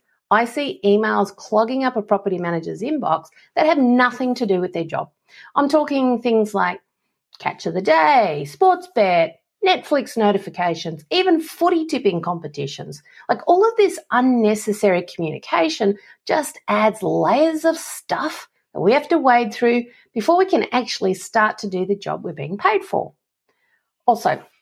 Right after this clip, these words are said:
so if there's anyone out there that's a B D M or if you're responsible for new business in your agency, potential clients should ideally be emailed from your C R M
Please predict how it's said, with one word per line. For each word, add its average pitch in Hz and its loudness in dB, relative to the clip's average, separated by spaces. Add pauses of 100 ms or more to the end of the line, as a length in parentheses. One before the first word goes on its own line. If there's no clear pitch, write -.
(140)
so 226 0
if 214 0
there's 233 2
anyone 403 4
out 233 2
there 202 4
that's 175 -6
a 185 0
B 240 0
D 208 4
M 214 2
or 175 2
if 196 -4
you're 220 2
responsible 214 0
for 156 0
new 180 0
business 202 0
in 165 -2
your 160 -6
agency, 196 0 (400)
potential 311 0
clients 175 0
should - -4
ideally 233 0
be 208 2
emailed 170 0
from 170 0
your 160 -4
C 202 0
R 165 -2
M 311 2